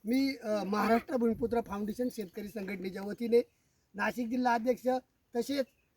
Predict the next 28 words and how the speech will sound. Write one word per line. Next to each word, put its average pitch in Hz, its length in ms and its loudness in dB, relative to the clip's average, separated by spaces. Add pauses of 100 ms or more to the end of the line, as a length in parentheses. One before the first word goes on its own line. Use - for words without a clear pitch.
(120)
पंचकृष्ण 254 580 -2
प्रबोधन 247 400 2
मंडळाचा 240 600 4 (420)
माजी 233 300 4
तालुका 240 380 2
अध्यक्ष 196 320 -2 (560)
या 254 360 6
सर्वांना, 240 800 2 (420)
अ, 226 180 2 (100)
एकच, 254 420 4
अ, 269 460 6 (420)
हे 226 100 0
करतो 226 320 -2
का 247 120 -2
याची 226 220 0
प्रेरणा 233 440 2
घ्या, 214 220 4 (600)
बंधू 233 280 4
प्रेम 247 240 6
टिकवा, 233 360 0
बहिणी 233 340 -2
भावांचं 214 460 -4
प्रेम 226 220 -2
टिकवा 220 420 -4 (460)
आणि 247 360 0
असंच 220 440 -4
प्रेम 254 240 -2
जर 247 140 -2